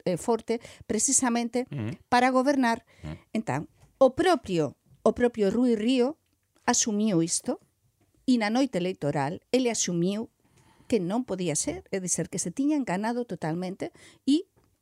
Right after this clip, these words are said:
Speaker 1: xa sabemos que ele non vai continuar, xa é oficial. Mas con todo isto, o pobo portugués demostrou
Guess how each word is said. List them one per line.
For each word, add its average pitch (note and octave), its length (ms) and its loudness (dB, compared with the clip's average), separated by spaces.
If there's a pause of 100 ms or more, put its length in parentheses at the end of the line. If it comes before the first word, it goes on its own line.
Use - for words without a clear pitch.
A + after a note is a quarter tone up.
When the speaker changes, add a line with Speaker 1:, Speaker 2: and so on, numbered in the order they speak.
(180)
Speaker 1:
xa - 240 -6
sabemos E4 580 -2
que - 140 -4
ele D3+ 100 2
non D3 160 0
vai D3+ 220 -2
continuar, B2 480 -4
xa A#2+ 180 -4
é B2 80 -2
oficial. - 460 -8 (560)
Mas A#3+ 180 4
con C4 220 2
todo F4 260 6
isto, A3+ 460 0 (340)
o A3+ 160 4
pobo D4 240 2
portugués F#3 540 -2
demostrou E3+ 640 0